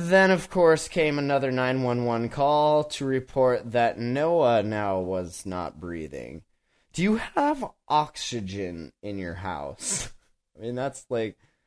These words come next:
everybody keeps just not breathing. It's weird. Uh, yeah, and then, uh, again, just calmly, like,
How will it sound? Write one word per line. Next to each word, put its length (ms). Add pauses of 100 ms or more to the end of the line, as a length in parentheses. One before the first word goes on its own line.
(340)
everybody 420
keeps 360
just 400
not 380
breathing. 580 (140)
It's 180
weird. 320 (960)
Uh, 320
yeah, 240
and 200
then, 200
uh, 40 (560)
again, 440
just 260
calmly, 720 (100)
like, 320